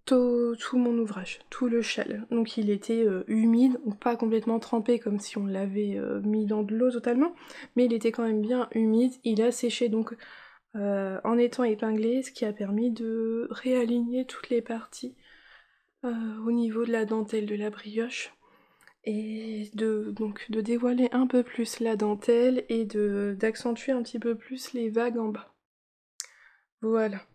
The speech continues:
Le rendu de ce côté-là, là, le, on voit bien le motif de ce côté-là, ça rend super bien. Donc voilà ce que j'ai fait pour le châle Bubbles.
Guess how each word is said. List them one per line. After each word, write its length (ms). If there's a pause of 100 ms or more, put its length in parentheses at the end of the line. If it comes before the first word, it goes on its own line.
(1120)
Le 180
rendu 400
de 80
ce 80
côté-là, 500
là, 160
le, 380 (320)
on 80
voit 220
bien 180
le 100
motif 460
de 80
ce 80
côté-là, 320
ça 160
rend 140
super 300
bien. 140 (1600)
Donc 120
voilà 180
ce 80
que 140
j'ai 160
fait 200
pour 300
le 140
châle 320
Bubbles. 420